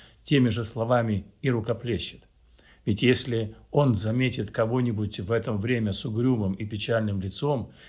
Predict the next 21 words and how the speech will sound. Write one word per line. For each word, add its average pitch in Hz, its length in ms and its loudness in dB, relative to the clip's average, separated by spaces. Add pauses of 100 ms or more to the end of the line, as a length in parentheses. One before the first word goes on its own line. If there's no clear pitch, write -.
(160)
или 123 140 4
услышит, 127 600 0 (240)
что - 240 0
кто-нибудь 123 640 -2
недостаточно 123 840 -2
рьяно 120 400 0
повторяет 104 640 0
за 110 80 -2
ним 110 260 -2
«Гойда, 107 340 0
Гойда», 113 480 -2 (420)
он 117 240 2
тотчас 107 420 -2
приказывает 110 800 -2
своим 113 460 -4 (220)
приспешникам 113 840 -2
схватить 113 540 -6
и 117 80 -4
изрубить 113 440 -4
такого 95 340 -6
человека. 107 580 -6